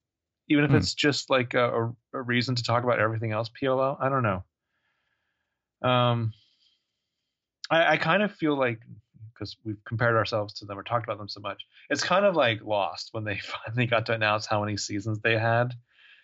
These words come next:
Speaker 1: It's like the end is definitely within, within sight. Um,
Speaker 2: Mm-hmm.
Speaker 1: I just don't, I don't think we know really what, what the final word will be. I'd love to get some, some people from the show in here, in here, in, in <laughs> in our info wars, as it
Speaker 2: Hmm.
Speaker 1: is,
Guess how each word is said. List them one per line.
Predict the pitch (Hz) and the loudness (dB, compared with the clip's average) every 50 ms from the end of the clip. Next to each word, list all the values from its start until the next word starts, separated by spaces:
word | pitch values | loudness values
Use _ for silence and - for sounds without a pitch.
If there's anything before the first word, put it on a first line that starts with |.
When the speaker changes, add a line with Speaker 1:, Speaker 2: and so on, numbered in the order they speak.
| _ _ - | _ _ -4
Speaker 1:
It's | 117 117 113 - 123 | -4 -4 -2 0 2
like | 113 110 110 107 104 - | 2 4 2 2 -2 0
the | 131 147 | 0 2
end | 220 269 226 | 2 2 2
is | 151 123 113 | 0 0 -2
definitely | 113 110 127 123 123 127 113 | 0 2 2 2 0 0 -6
within, | 107 104 - 101 98 98 95 98 _ _ _ _ _ - | -6 -6 -8 -12 -14 -14 -18 -20 _ _ _ _ _ -10
within | 107 101 95 104 98 92 92 | -10 -10 -8 -10 -14 -14 -14
sight. | - - - - _ _ _ _ - | -14 -14 -14 -16 _ _ _ _ -2
Um, | 120 120 | 0 2
Speaker 2:
Mm-hmm. | 113 110 107 104 101 - - _ _ _ _ _ _ _ _ _ _ _ _ _ - 127 | 4 4 4 2 2 0 -6 _ _ _ _ _ _ _ _ _ _ _ _ _ 0 2
Speaker 1:
I | 143 | 2
just | 139 123 - | 2 2 2
don't, | 135 123 117 107 - _ _ _ - - - 110 | 0 0 0 -2 -6 _ _ _ -20 -12 -6 -4
I | 123 | -2
don't | 127 120 | -2 -2
think | 120 110 113 | -2 -2 -4
we | 110 101 101 | -4 -4 -4
know | 98 95 87 90 | -4 -6 -6 -6
really | 98 98 95 92 92 | -10 -10 -10 -12 -16
what, | 92 87 - _ - | -18 -20 -20 _ -10
what | 101 98 - | -10 -10 -10
the | 101 | -12
final | - - 95 90 92 95 95 95 | -14 -10 -8 -8 -8 -8 -10 -12
word | 95 95 90 90 | -12 -12 -12 -12
will | 92 90 87 _ | -14 -16 -18 _
be. | 90 85 85 _ _ _ _ _ _ _ _ _ _ _ | -20 -20 -20 _ _ _ _ _ _ _ _ _ _ _
I'd | - 156 160 143 | 0 0 2 2
love | 139 139 139 139 139 135 127 123 | 2 4 4 4 4 4 2 -2
to | - 127 | -4 -4
get | 117 123 117 113 113 | -2 -2 -2 -2 -4
some, | - - 113 107 104 101 - _ _ _ - | -6 -8 -6 -8 -8 -12 -16 _ _ _ -12
some | - - 117 107 104 107 _ _ _ - | -8 -8 -6 -8 -8 -10 _ _ _ -6
people | - - 135 123 135 123 117 110 110 110 110 110 _ _ _ | 0 0 0 2 4 4 4 4 4 2 0 -4 _ _ _
from | - 127 113 113 | -2 -2 0 0
the | 113 | -2
show | 107 - - 120 113 110 110 110 | -4 -2 0 2 2 2 2 2
in | 110 107 110 107 | 0 -2 -4 -4
here, | 104 110 110 104 101 98 98 98 95 - _ _ _ _ _ - | -2 0 0 2 2 2 0 -2 -4 -14 _ _ _ _ _ -8
in | 113 110 | -6 -6
here, | 101 107 113 107 | -6 -6 -6 -8
in, | 104 107 104 107 _ - | -8 -10 -10 -12 _ -12
in | 110 101 | -10 -10
<laughs> | - - - 113 - - _ - - - - - - - - - | -10 -8 -8 -10 -10 -10 _ -20 -20 -20 -20 -20 -20 -12 -4 0
in | 127 127 | 2 4
our | 127 123 | 4 4
info | 123 123 120 113 123 120 110 | 4 4 4 4 4 2 4
wars, | 110 110 110 110 110 107 107 | 4 4 4 4 2 0 0
as | 113 107 107 | -4 -2 0
it | 113 | 2
Speaker 2:
Hmm. | 139 127 104 107 | 2 4 2 2
Speaker 1:
is, | 101 104 - | 0 -4 -8